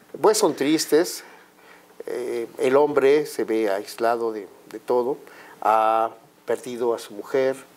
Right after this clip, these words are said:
a una parte de sus hijos, que mueren varios, i-, inclui-, incluido el favorito.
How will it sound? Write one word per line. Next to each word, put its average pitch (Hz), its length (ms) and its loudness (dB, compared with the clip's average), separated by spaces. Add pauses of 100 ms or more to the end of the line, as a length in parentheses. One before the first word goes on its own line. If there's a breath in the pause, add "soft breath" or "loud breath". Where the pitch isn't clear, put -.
(380 loud breath)
a 110 120 2
una 117 220 2
parte 110 300 -4
de 98 60 -6
sus - 240 -14
hijos, - 180 -14
que 113 120 -4
mueren 113 320 -4
varios, - 460 -12 (160)
i-, 117 400 -6
inclui-, 117 420 -4
incluido 120 500 0
el 101 180 -4
favorito. 107 560 -4